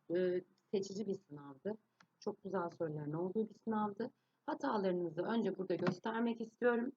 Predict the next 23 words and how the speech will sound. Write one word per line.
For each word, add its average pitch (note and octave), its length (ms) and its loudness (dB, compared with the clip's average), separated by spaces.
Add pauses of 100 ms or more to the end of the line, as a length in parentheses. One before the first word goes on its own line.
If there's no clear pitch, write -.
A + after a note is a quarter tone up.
(140)
<clears throat> G#3 340 2
Eğer A3 260 4
hala A3+ 420 6
anlamadığınız E3+ 720 2
bir D3 60 -4
yer C#3+ 180 0
varsa E3+ 460 2 (320)
mutlaka D#3+ 560 -2
bana E3+ 220 0
özelden G#3 540 -2
sormanızı F3 560 0
istiyorum C#3+ 400 -8
arkadaşlar. C#3+ 600 -8 (440)
Birinci D#4+ 280 10
soruya F3+ 360 -2
baktığımızda G3+ 840 0 (420)
öğretmen B3+ 520 4
sınıftaki A3+ 560 -2
bir F3 80 -4
etkinlikte E3 680 -4
özdeş A3 420 -2
kaplardan C3+ 680 -4
birincisine G3 720 0